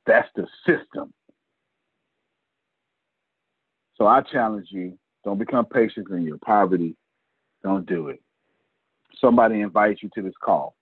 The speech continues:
I'm talking to two different people. One, you're a new person to this call. Get back with the person who invited you.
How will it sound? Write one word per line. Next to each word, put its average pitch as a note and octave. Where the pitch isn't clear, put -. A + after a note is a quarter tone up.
I'm G2
talking G#2+
to E2
two B2+
different A2
people. F#2
One, C3+
you're G#2+
a F#2
new A#2+
person A2+
to G#2+
this F#2
call. E2+
Get A2
back A2+
with G2
the -
person A2
who F2+
invited G#2+
you. B2